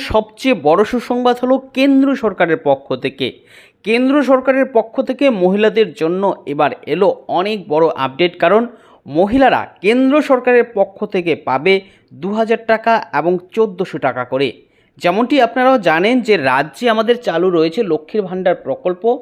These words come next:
যার মাধ্যমে শুধুমাত্র মহিলারা টাকা পায়। এই মহিলাদের কিন্তু রাজ্য সরকার এই প্রকল্পের মাধ্যমে এক হাজার টাকা এবং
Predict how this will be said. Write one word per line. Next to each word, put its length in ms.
যার 180
মাধ্যমে 520
শুধুমাত্র 500
মহিলারা 440
টাকা 320
পায়। 300
এই 200
মহিলাদের 560
কিন্তু 340
রাজ্য 440
সরকার 440
এই 220
প্রকল্পের 520
মাধ্যমে 480
এক 180
হাজার 280
টাকা 240
এবং 200